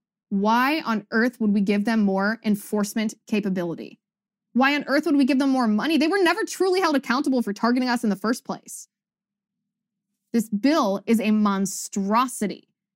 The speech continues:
It's an absolute monstrosity. It raises taxes, as I said, on businesses and corporations and individuals making more than four hundred thousand dollars a year. And remember, small business owners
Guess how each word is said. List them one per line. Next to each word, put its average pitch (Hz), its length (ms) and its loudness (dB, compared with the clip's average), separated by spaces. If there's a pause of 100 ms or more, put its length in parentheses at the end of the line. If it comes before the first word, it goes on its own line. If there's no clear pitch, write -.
(180)
It's 233 120 4
an 269 140 0
absolute 277 400 0
monstrosity. 214 800 -2 (960)
It 262 80 6 (100)
raises 330 380 2
taxes, 254 480 0
as 226 120 0
I 247 100 2
said, 247 140 0
on 214 120 2
businesses 277 440 0
and 311 120 -2
corporations 233 640 -2
and 208 140 0
individuals 240 760 0 (400)
making 277 320 4
more 269 140 2
than 262 80 -2
four 240 220 0
hundred 262 180 0
thousand 233 280 0
dollars 220 280 0
a 240 40 4
year. 233 100 2
And 311 120 0
remember, 339 440 0
small 370 280 -2
business 294 320 0
owners 311 360 -2